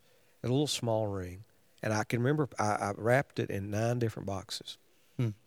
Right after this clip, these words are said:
Speaker 1: and, and, uh, she started opening it. She was so excited, and it got down to a little small box. And in her, in her love and kindness, she couldn't imagine what something like that would be.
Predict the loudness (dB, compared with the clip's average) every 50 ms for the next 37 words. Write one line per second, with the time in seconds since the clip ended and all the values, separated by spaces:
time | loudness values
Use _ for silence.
0 | _ _ -4 -2 0 0 0 -2 -4 -6 -8 -8 -6 -4 -2 0 0 2 0 -2
1 | -2 -4 -6 -6 -6 -10 -14 _ _ _ _ _ _ _ -18 -10 -4 0 0 2
2 | 4 4 6 6 6 6 4 2 2 2 2 2 2 2 2 0 0 -2 -4 -4
3 | -2 0 0 0 0 0 0 0 0 0 2 2 0 -2 -4 -6 _ -20 -20 -20
4 | _ _ -2 -2 0 2 4 4 4 4 4 2 0 0 0 0 -2 -2 -2 -2
5 | -2 -2 -2 -2 0 0 0 2 0 0 0 -2 -2 -4 -6 -10 -14 -10 _ -2
6 | 0 0 2 0 0 -2 -2 -2 -2 -4 -4 -4 -4 -2 -2 0 0 0 0 0
7 | -2 -4 _ _ _ _ _ _ _ _ -4 0 2 4 4 6 6 4 2 0
8 | -2 -6 -6 -6 -2 0 0 2 2 2 0 -2 -4 -6 -4 -4 -4 -4 -2 0
9 | 0 2 2 0 -2 -2 0 0 2 2 0 0 -2 -4 -6 -4 -4 -4 -4 -4
10 | -4 -4 -4 -4 -4 -6 -6 -4 -4 -6 -6 -6 -6 -6 -6 -8 -10 -8 -6 -4
11 | -4 -6 -8